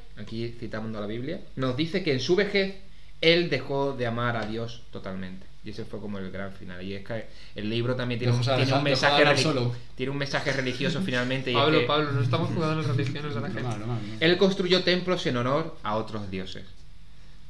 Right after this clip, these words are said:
Speaker 1: Eso fue en el
Speaker 3: ¿Cómo?
Speaker 1: principio de
Speaker 2: Ah,
Speaker 1: su
Speaker 2: empezó a
Speaker 1: experiencia.
Speaker 2: diversificar.
Speaker 1: Exacto.
Speaker 2: Mm.
Speaker 1: Fue el comienzo, empezó a
Speaker 3: Divide.
Speaker 1: crear,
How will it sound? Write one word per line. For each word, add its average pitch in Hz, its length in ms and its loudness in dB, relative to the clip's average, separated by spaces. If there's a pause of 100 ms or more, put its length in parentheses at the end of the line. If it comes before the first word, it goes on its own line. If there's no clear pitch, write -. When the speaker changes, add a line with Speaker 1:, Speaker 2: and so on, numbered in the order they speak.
(300)
Speaker 1:
Eso 123 200 -8
fue 117 160 0
en 117 60 0
el 113 40 -2
Speaker 3:
¿Cómo? 165 200 4
Speaker 1:
principio 160 280 4
de 156 60 10
Speaker 2:
Ah, 185 140 12
Speaker 1:
su 190 60 12
Speaker 2:
empezó 175 280 8
a - 20 8
Speaker 1:
experiencia. - 20 -
Speaker 2:
diversificar. 165 760 6
Speaker 1:
Exacto. 127 540 2
Speaker 2:
Mm. 131 140 -6 (420)
Speaker 1:
Fue 131 100 4
el 127 60 2
comienzo, 110 420 0
empezó 160 300 4
a - 20 6
Speaker 3:
Divide. 127 80 4
Speaker 1:
crear, 135 300 6